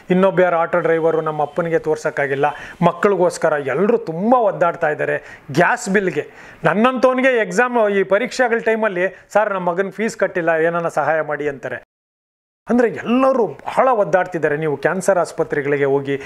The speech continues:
ವಿಕ್ಟೋರಿಯಾ ಆಸ್ಪತ್ರೆಗೆ ಹೋಗಿ, ಅಥವಾ ಸಾಮಾನ್ಯ, ಸಾಮಾನ್ಯ ಜನ ತುಂಬ ಒದ್ದಾಡ್ತಾ ಇದ್ದಾರೆ ನಿಜವಾಗ್ಲೂ.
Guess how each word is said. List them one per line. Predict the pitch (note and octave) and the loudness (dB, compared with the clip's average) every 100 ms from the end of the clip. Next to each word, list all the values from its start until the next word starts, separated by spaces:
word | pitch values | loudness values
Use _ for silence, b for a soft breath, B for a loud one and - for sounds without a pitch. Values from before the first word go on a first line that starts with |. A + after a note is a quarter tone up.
| B B | B B
ವಿಕ್ಟೋರಿಯಾ | F3 F3 F#3 F#3 F3+ | 0 2 2 4 0
ಆಸ್ಪತ್ರೆಗೆ | D#3 - D#3 D3+ C#3+ | 0 -2 0 2 2
ಹೋಗಿ, | C#3 C#3 C#3 C#3+ | 0 0 -2 -6
ಅಥವಾ | - - E3 E3 | -8 -6 -2 2
ಸಾಮಾನ್ಯ, | - E3+ G3+ G3 E3 | 2 2 2 0 0
ಸಾಮಾನ್ಯ | - E3+ G3+ F#3+ | 0 2 2 2
ಜನ | E3 D#3+ D3+ | 0 0 -2
ತುಂಬ | - D3 G3+ | -6 -4 2
ಒದ್ದಾಡ್ತಾ | A3+ E3 C#3+ D3+ C3+ C#3+ | 2 2 0 -2 0 -2
ಇದ್ದಾರೆ | C3 B2+ B2+ | -2 -4 -4
ನಿಜವಾಗ್ಲೂ. | C#3 D3+ D#3+ D3 | -4 0 2 0